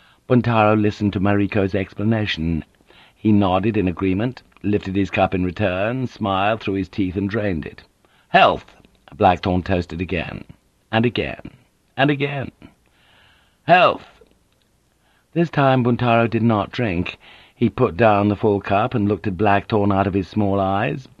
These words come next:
Then Buntaro called to someone outside. The shoji slid open at once.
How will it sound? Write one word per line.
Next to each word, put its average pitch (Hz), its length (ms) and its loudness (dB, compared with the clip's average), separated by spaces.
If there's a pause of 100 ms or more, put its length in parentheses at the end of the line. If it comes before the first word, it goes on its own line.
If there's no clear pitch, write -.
(160)
Then 113 240 2
Buntaro 104 640 0
called 101 380 -2
to 98 80 -6
someone 101 300 0
outside. 98 640 -4 (960)
The 135 80 0
shoji 127 460 2
slid 107 320 0
open 104 260 2
at 101 80 -2
once. 104 460 0